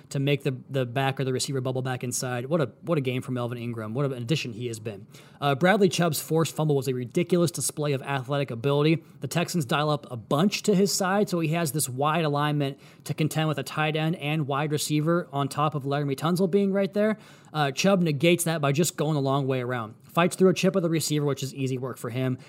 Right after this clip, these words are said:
And then an instant pass rush win on the tight end, also not a good matchup for the tight end. Then turn the corner and show the length to lay out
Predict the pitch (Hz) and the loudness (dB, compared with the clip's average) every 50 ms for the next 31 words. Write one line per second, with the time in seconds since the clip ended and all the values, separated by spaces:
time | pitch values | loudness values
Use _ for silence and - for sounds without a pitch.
0 | - - - 151 156 147 139 160 - 196 226 - - 202 185 143 - 170 175 175 | -18 -10 -4 -2 0 0 0 0 2 2 2 2 2 0 -4 -2 -2 0 0 0
1 | 165 - 175 170 170 - - 160 170 165 160 139 139 - - 151 151 151 151 147 | 0 0 0 0 0 -2 -2 -2 -2 0 0 -2 -4 -2 -2 0 0 2 2 0
2 | 151 165 - 139 143 143 - - 151 143 139 135 - 156 147 139 135 135 - - | 0 0 0 0 0 0 2 2 2 2 2 0 -2 -2 -2 -2 -2 -4 -8 -14
3 | 131 - 135 123 139 131 131 131 135 135 - - - 127 120 - 135 131 131 131 | -10 -8 -6 -2 -2 -2 0 0 -2 -2 -6 -8 -8 -8 -6 -4 -4 -2 0 0
4 | 127 127 131 - - - - - - 160 156 143 - - 196 202 208 196 - - | 0 -2 -2 -6 -10 -20 -18 -10 -4 -4 -4 -2 0 0 2 2 2 0 0 0
5 | 185 180 185 190 147 156 147 - - 185 180 165 139 143 160 190 214 226 226 - | -2 0 0 0 -2 -2 -4 -2 0 0 0 0 0 2 2 4 4 4 2 2
6 | - - - - 151 143 143 165 190 202 196 190 185 180 175 175 - | -2 -6 -6 -4 -2 0 2 2 4 6 6 6 4 2 0 0 -4